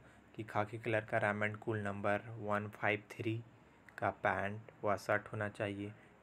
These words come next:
मोना लाल बेल्ट, सैम ब्राउन बूट, खाकी मोजा, खाकी लाइन यार्ड, ब्लू बैरल कैप।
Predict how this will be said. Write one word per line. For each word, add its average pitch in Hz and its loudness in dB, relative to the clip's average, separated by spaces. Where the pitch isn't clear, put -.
मोना 113 2
लाल 107 2
बेल्ट, 110 -2
सैम 110 2
ब्राउन 104 4
बूट, 107 0
खाकी 110 2
मोजा, 104 2
खाकी 110 4
लाइन 107 4
यार्ड, 101 6
ब्लू 123 0
बैरल 107 4
कैप। 98 2